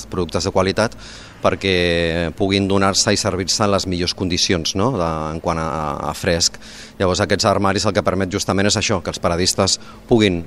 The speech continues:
recollir aquestes comandes, les puguin preparar en aquests armaris i al final el client, doncs, pugui apropar-se i recollir quan li va bé la seva comanda en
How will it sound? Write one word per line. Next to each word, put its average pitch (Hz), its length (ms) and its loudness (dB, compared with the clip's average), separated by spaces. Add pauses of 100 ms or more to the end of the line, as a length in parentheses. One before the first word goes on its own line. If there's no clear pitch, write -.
(120)
recollir 95 300 0
aquestes - 320 -4
comandes, 117 420 0
les 92 160 -6
puguin 90 240 -2
preparar 92 380 0 (560)
en 87 160 -2
aquests 87 240 -2
armaris 117 580 2
i 87 400 0
al 85 80 -2
final 85 300 0
el 90 160 0
client, 98 400 2 (340)
doncs, 87 240 -4
pugui 90 300 0
apropar-se 98 640 2
i 85 80 -6
recollir 90 320 -2
quan 87 160 -2
li 87 100 0
va 87 140 2
bé 101 140 0 (440)
la 85 380 2
seva 90 260 4
comanda 95 320 2
en 101 80 4